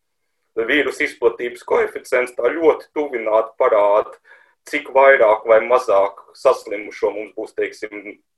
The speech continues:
pēc nedēļas. Nu, nedēļa varētu būt tas laiks no brīža, kad cilvēks tiek inficēts, līdz brīdim, kad viņš inficē citu. Un, nu, neierobežotā veidā tas, eh,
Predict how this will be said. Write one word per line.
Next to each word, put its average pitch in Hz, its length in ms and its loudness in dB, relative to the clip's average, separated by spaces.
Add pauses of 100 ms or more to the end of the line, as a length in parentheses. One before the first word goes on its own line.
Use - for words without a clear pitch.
(120)
pēc - 240 -6
nedēļas. - 920 -12 (600)
Nu, 117 180 -6
nedēļa 101 400 2
varētu 98 380 -2
būt 110 180 -12
tas - 160 -20
laiks 107 400 0
no 104 160 -6
brīža, 110 460 -16
kad - 240 -10
cilvēks 107 580 -2
tiek 107 240 -10
inficēts, 117 600 -10
līdz 101 180 -18
brīdim, - 400 -16
kad - 140 -10
viņš 110 240 -18
inficē - 500 -10
citu. - 540 -20
Un, - 160 -16 (1000)
nu, 151 200 0
neierobežotā 147 1120 4
veidā 185 440 4 (120)
tas, - 180 -10 (300)
eh, 135 240 2